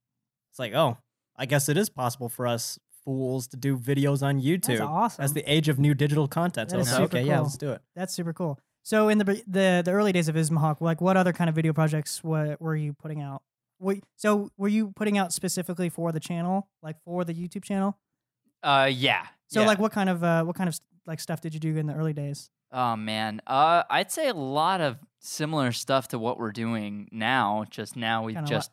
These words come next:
Speaker 2: lo-, lower
Speaker 3: at
Speaker 2: scale, bigger
Speaker 3: yeah.
Speaker 2: scales, yeah.
Speaker 3: Yeah, we've leveled up a little bit.
Speaker 2: Leveled up,
Speaker 3: Um,
Speaker 2: that's a good word.
Speaker 3: <laughs> yeah.
Speaker 2: Good term.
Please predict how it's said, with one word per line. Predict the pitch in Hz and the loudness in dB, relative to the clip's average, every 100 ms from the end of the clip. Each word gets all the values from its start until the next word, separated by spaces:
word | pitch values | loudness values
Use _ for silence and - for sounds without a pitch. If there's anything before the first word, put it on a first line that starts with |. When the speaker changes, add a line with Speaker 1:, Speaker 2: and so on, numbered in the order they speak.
| - | -12
Speaker 2:
lo-, | 165 | -4
lower | 160 | -4
Speaker 3:
at | |
Speaker 2:
scale, | 120 113 147 | -4 -6 -8
bigger | 170 180 | -2 0
Speaker 3:
yeah. | - | 0
Speaker 2:
scales, | 170 160 160 | 0 -2 -2
yeah. | 160 156 | -4 -4
Speaker 3:
Yeah, | 147 147 120 | 2 4 4
we've | 135 127 | 2 -2
leveled | 123 147 131 127 123 | 2 2 4 2 2
up | 120 | 2
a | 117 | -2
little | 107 104 | -8 -10
bit. | 95 90 92 _ - | -8 -8 -10 _ -8
Speaker 2:
Leveled | 120 113 113 | -2 0 0
up, | |
Speaker 3:
Um, | 110 | -2
Speaker 2:
that's | - | -8
a | 147 | -10
good | 147 | -10
word. | 151 151 - | -10 -12 -12
Speaker 3:
<laughs> | |
yeah. | 143 120 214 | -4 0 2
Speaker 2:
Good | 302 370 | 2 0
term. | 170 160 160 | 0 0 0